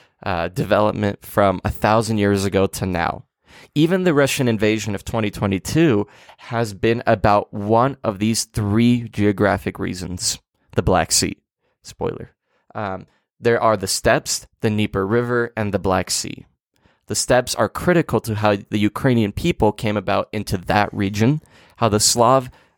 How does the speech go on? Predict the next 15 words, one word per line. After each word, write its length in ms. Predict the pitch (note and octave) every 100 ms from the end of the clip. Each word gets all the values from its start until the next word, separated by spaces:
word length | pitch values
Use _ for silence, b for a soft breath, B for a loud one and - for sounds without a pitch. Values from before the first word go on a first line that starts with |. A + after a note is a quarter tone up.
| -
uh, 140 | G2
migration 640 | G2+ G#2+ G2+ A2 A2 - A#2
from 180 | G#2
the 80 | G2
west 480 | F#2+ G#2 G2 - - -
moved 320 | G#2 G2+ -
into 200 | G2 F#2
this 220 | G2 -
eastern 400 | A2 G#2 - G#2 -
area, 400 | F#2+ F#2 - - b b b
of 120 | G2+
the 80 | G2
people 280 | B2+ B2+ B2+
being 200 | A#2 G#2
back, 220 | G#2